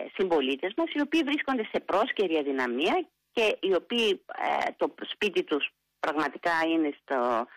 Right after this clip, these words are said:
αυτή τη στιγμή κινδυνεύει. Σε αυτούς πρέπει να υπάρχει μια νομοθετική ρύθμιση, ανεξαρτήτως, ε, για την προστασία της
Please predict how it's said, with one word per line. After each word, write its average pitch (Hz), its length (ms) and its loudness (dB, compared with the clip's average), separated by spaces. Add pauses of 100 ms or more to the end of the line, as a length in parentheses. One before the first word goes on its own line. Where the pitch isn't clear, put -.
(260)
αυτή 170 160 -4
τη 156 80 -14
στιγμή 165 240 2
κινδυνεύει. 147 680 2 (380)
Σε - 120 0
αυτούς 311 300 0
πρέπει 285 300 2
να 226 100 0
υπάρχει 180 380 -2
μια 170 140 0
νομοθετική 147 600 -4
ρύθμιση, 262 560 0 (540)
ανεξαρτήτως, 196 880 0 (100)
ε, 226 140 0
για 208 160 0
την 185 100 -4
προστασία 175 420 0
της - 120 -14